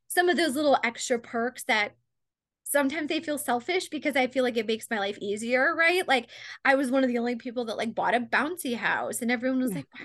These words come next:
Speaker 1: would you do that?" I'm like, "Because it's really easy to just set up in the backyard and now my kids can get all their <laughs> energy out," you
Speaker 2: <laughs> Oh
Speaker 1: know?
Speaker 2: my gosh.
Speaker 1: So I feel like it's given me a l-, a different view of life. It's given me more patience.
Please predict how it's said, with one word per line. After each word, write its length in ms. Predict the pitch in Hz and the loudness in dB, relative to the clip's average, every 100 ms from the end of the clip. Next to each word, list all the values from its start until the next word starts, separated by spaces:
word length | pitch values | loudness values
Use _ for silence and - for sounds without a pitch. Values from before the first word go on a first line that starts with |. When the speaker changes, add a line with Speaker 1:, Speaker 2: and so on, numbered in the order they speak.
| - | -6
Speaker 1:
would 160 | 415 | -4
you 140 | 440 453 | -2 -2
do 200 | 349 403 453 | 2 4 4
that?" 280 | 277 226 | 4 4
I'm 120 | 226 247 | 4 4
like, 280 | 262 254 - _ _ - | 4 2 -4 _ _ 0
"Because 300 | 370 392 381 | 2 4 4
it's 160 | 381 | 2
really 280 | 294 370 370 | 2 4 4
easy 280 | 302 370 349 | 4 4 4
to 100 | 311 | 2
just 220 | 269 370 - | 0 0 2
set 140 | 320 | 4
up 160 | 330 359 | 2 0
in 80 | |
the 80 | 311 | -4
backyard 640 | 302 285 - 277 285 359 403 | 2 2 2 2 2 2 2
and 120 | 320 | 0
now 140 | 311 320 | -2 -2
my 140 | 349 | -4
kids 320 | 339 403 302 | -4 -6 -6
can 160 | - 311 | -8 -4
get 120 | 330 | 0
all 120 | 349 | 0
their 140 | 392 392 | 2 0
<laughs> 80 | - | 2
energy 420 | 349 294 320 269 | 0 -2 -2 -2
out," 340 | 202 196 226 | -2 -6 -6
you 140 | 254 277 | -2 2
Speaker 2:
<laughs> 20 | 247 | 2
Oh 200 | 226 196 | 4 2
Speaker 1:
know? 40 | |
Speaker 2:
my 160 | 175 190 | 0 -2
gosh. 640 | - 208 185 240 - 294 | -4 -8 -4 -6 -8 -2
Speaker 1:
So 80 | 320 254 247 | 4 4 4
I 260 | 233 262 320 | 4 0 0
feel 200 | 330 370 | -2 0
like 240 | 370 330 - | 0 -2 -8
it's 240 | 302 226 | -8 -8
given 420 | 233 302 277 285 | -8 -6 -4 -2
me 380 | 269 254 233 226 | 0 0 0 -2
a 100 | 233 233 - _ _ _ _ _ _ - | -4 -8 -20 _ _ _ _ _ _ 0
l-, 240 | 247 233 - | 0 2 0
a 80 | 240 | 0
different 460 | 190 240 262 277 233 | 0 -2 0 -2 -2
view 320 | 277 294 302 | -4 -2 -2
of 160 | 269 269 | -4 -4
life. 340 | 269 269 311 294 | -2 -2 -4 -8
It's 160 | 247 | -10
given 260 | 247 226 220 | -8 -6 -6
me 100 | 214 | -6
more 200 | 202 190 | -6 -8
patience. 760 | - 214 226 269 285 302 - | -8 -10 -6 -6 -6 -8 -10